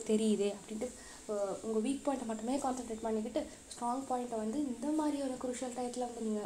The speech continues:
விட்டுட்டீங்கன்னா, அதுல இருக்கிற உங்களோட concepts வந்து, அ, நேச்சுரலா உங்க மெமரிலேருந்து fade ஆயிட்டு, அப்புறம் அதுவுமே கஷ்டமா போயிடும். So, அதனால எல்லா பாயிண்ட்ஸுமே strong பண்ணி manage பண்ணணும் time. அதுதான் இங்க வந்து, அ, key factor. சொன்ன மாதிரி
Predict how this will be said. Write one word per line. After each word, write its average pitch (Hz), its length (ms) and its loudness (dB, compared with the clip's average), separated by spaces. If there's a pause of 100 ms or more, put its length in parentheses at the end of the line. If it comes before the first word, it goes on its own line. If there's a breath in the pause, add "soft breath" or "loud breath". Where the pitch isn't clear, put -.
(120)
விட்டுட்டீங்கன்னா, 220 560 -2 (320 loud breath)
அதுல 262 360 -2
இருக்கிற 277 460 2 (300)
உங்களோட 214 360 4
concepts 220 460 -4
வந்து, 233 260 2 (480 loud breath)
அ, - 20 2
நேச்சுரலா 220 600 0
உங்க 233 240 4
மெமரிலேருந்து 208 400 4
fade 220 240 2
ஆயிட்டு, 214 120 4
அப்புறம் 247 320 0
அதுவுமே 247 220 0
கஷ்டமா 214 400 -2
போயிடும். 185 280 -4 (280 loud breath)
So, - 20 -10
அதனால 294 240 0
எல்லா 285 360 0
பாயிண்ட்ஸுமே 302 460 4
strong 247 280 -2
பண்ணி 233 220 -2
manage 262 540 0 (120)
பண்ணணும் 233 380 0
time. 190 240 -4
அதுதான் 220 320 0
இங்க 220 200 2
வந்து, 185 220 0 (480 loud breath)
அ, 190 40 -8 (100)
key 247 160 -2
factor. - 480 -4 (1600 loud breath)
சொன்ன 254 200 6
மாதிரி 269 320 6